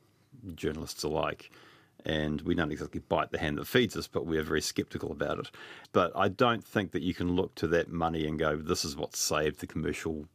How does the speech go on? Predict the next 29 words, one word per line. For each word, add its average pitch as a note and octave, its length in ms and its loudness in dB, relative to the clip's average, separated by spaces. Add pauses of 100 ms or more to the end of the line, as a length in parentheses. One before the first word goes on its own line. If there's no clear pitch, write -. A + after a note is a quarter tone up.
(300)
news E2 320 0
industry D2+ 400 -4
from D#2 200 -8
collapse." - 560 -4 (420)
I'm F2+ 160 2
sure G2 220 6
it's - 80 -4
been D#2+ 180 0
worthwhile. D#2 640 0 (460)
I'm F#2+ 120 -4
sure F#2 160 0
it's - 140 -8
helped. D#2+ 400 0
And F#2 100 2
it's E2 120 -4
helped - 440 0 (420)
deliver G2+ 300 6
some F2 240 2
great E2+ 360 2 (100)
outcomes D#2+ 480 0
for E2 140 -4
the D#2+ 120 2
audience E2 460 2
as D#2 120 -6
well, - 360 0 (180)
which - 220 2
is E2 240 0 (120)
what G#2+ 300 2
public D#2+ 300 2